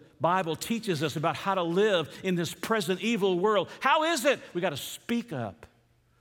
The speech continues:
And so practically, he says, "You gotta wake up, you gotta clean up, you gotta grow up, and you gotta speak up. We gotta tell others about Christ." And maybe that's where we'll end in a few minutes.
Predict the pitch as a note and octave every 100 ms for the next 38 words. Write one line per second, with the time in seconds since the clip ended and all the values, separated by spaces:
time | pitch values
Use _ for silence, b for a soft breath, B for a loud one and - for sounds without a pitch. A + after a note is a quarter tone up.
0 | _ _ _ b b b b b b b
1 | - - B2+ - D#3 D#3 C3 B2+ A#2+ A2+
2 | C3+ A2+ B2+ B2+ A#2+ C#3+ D3 A2 A#2 A2+
3 | A#2 A#2 - D3+ D3 A#2 - A#2 A#2+ A2
4 | G2+ C3+ D#3 B2+ A2 - B B A#2+ A#2
5 | C#3 C3 - - E3+ F#3 - B2 F#2+ -
6 | _ _ _ b b b b - F#3 D3
7 | - D#3+ D3 D3+ A#2+ A#2 A#2 G2+ - G#2+
8 | F#2 - - - _ b b b b A2+
9 | A#2+ C#3 C3+ B2+ - C3 A2+ A2 G#2 F#2+
10 | F2+ G2+ _ _ _ _ _ _ _ _
11 | b b b b b - A2 A#2+ G#2+ F#2+
12 | G2 -